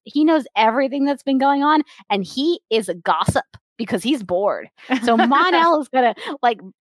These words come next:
Speaker 1: you were talking about who has the tea. Mon-El does 'cause he's got nothing else going on. <laughs>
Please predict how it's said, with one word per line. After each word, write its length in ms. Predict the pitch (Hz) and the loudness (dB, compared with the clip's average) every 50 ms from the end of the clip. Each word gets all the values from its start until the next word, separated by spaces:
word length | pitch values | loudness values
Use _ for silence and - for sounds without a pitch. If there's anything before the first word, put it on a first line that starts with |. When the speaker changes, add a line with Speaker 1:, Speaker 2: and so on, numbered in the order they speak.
| _ _ _ _ _ | _ _ _ _ _
Speaker 1:
you 180 | - 202 226 262 | -10 -6 -6 -4
were 60 | 262 | -4
talking 260 | - 285 269 262 254 | 0 0 -2 0 2
about 160 | 277 233 247 | 0 0 0
who 140 | 196 247 247 | 0 -6 -6
has 320 | 247 247 240 233 240 226 | -2 0 2 2 2 0
the 160 | 214 220 196 196 | -4 -8 -8 -8
tea. 320 | 190 - 254 247 277 302 | -8 -8 -8 -4 -2 0
Mon-El 560 | 262 240 240 240 247 247 240 240 240 240 233 | 0 2 2 2 2 2 2 4 4 2 2
does 320 | 196 202 185 - - 247 - | 0 0 0 0 -2 -4 -8
'cause 220 | - - - - | -8 -8 -8 -8
he's 180 | - 254 247 196 | -8 -10 -10 -2
got 220 | 196 214 151 180 | 0 -2 -2 0
nothing 340 | 185 190 190 196 - 226 185 | 0 0 0 0 0 -2 0
else 220 | 185 202 185 147 - | 0 0 0 -2 -4
going 280 | - 175 147 127 135 139 | -4 -4 -4 -4 -4 0
on. 160 | 123 165 - - | 0 0 0 0
<laughs> 160 | 135 220 | -6 -10